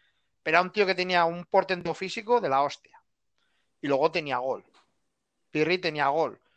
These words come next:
Tiraba los penaltis en el Madrid, tiraba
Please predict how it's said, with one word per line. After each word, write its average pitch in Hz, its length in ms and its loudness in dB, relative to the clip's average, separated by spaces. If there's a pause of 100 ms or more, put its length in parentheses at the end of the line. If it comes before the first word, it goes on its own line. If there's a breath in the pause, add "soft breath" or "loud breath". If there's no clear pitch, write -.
(180)
Tiraba 139 240 4
los 139 100 4
penaltis 131 420 -10
en 143 60 -8
el 156 100 -4
Madrid, 196 560 6
tiraba 147 680 4